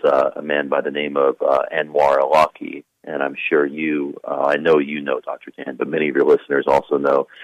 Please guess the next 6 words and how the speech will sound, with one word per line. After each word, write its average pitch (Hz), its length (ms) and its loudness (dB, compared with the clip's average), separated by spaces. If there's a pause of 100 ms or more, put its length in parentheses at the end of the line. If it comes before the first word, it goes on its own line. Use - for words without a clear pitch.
(260)
Anwar 87 420 6
Awlaki, 78 460 4 (100)
um, 69 360 -2 (1080)
used 92 300 -12
to, 80 300 0
uh, 73 240 4